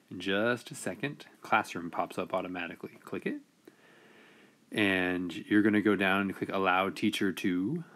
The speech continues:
Lock Apps and Devices. You're gonna click Always, and go back to Classroom. Then AirPlay and View Screen is Always. And then you click the little blue Add Styles twenty seventeen twenty eighteen. Type in a student name. This is Eli's iPad.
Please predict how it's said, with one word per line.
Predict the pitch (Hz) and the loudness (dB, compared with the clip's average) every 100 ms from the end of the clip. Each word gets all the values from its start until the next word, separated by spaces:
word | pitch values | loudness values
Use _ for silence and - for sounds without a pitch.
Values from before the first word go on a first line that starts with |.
| - - - | -20 -16 -6
Lock | 92 90 101 | 0 0 0
Apps | 95 95 - | 0 -2 0
and | 101 | 0
Devices. | 101 95 117 - 104 | 2 2 -2 -2 -4
You're | 92 | -4
gonna | 101 | -6
click | - 85 - | -6 -8 -4
Always, | 92 87 87 107 156 - - _ _ - _ | -4 -4 -6 -8 -10 -18 -20 _ _ -20 _
and | 107 | -10
go | 92 | -8
back | 85 82 | -8 -10
to | - | -4
Classroom. | 98 92 - 139 156 | -2 -2 -2 -4 -4
Then | 98 - | -6 -2
AirPlay | 95 92 - 95 | 0 0 0 -2
and | 92 | 0
View | 95 104 | 2 2
Screen | - 120 135 | 0 -4 -2
is | - 104 - | -6 -12 -10
Always. | - 90 87 85 131 160 - _ _ - - - - - - | -6 -4 -4 -6 -8 -12 -20 _ _ -20 -20 -20 -20 -14 -2
And | 98 | 2
then | 110 117 | 4 4
you | 110 | 2
click | 123 107 | 0 0
the | 113 | 2
little | 104 | 2
blue | 98 107 107 | 4 4 4
Add | 92 101 107 | 2 2 0
Styles | - 104 107 113 107 | 0 2 4 0 -2
twenty | - 104 110 | -2 -2 0
seventeen | 113 107 101 113 107 | -2 -2 -2 -4 -4
twenty | 101 95 95 | -4 -4 -2
eighteen. | - - 233 247 - - _ - - | -2 2 2 0 -6 -20 _ -20 -14
Type | - 92 - | -6 -4 -2
in | 98 | -2
a | |
student | 85 110 90 85 | 0 0 0 -2
name. | 95 175 220 - | -2 0 -2 -6
This | 113 | -8
is | 90 | -6
Eli's | 90 98 87 90 | -2 0 0 -2
iPad. | 92 87 85 95 156 | -2 -2 -4 -6 -8